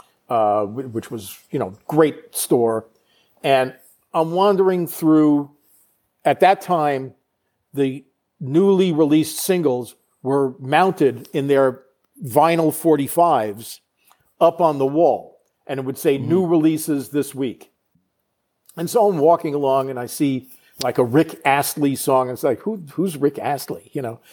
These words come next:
Speaker 1: like this. And a bit
Speaker 2: Yeah, yeah.
Speaker 1: and a
Speaker 2: <laughs>
Speaker 1: Tiffany song and things like this. And I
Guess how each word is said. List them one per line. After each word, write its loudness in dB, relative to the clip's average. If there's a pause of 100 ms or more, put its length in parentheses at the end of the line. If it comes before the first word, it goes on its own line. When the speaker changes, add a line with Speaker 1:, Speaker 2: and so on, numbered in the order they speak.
(120)
Speaker 1:
like 0
this. 4
And 0
a 0
bit 0
Speaker 2:
Yeah, 0 (320)
yeah. 0
Speaker 1:
and 0
a 2
Speaker 2:
<laughs> -2
Speaker 1:
Tiffany 2
song 0
and -6
things -6
like -2
this. -4 (540)
And 2 (300)
I 2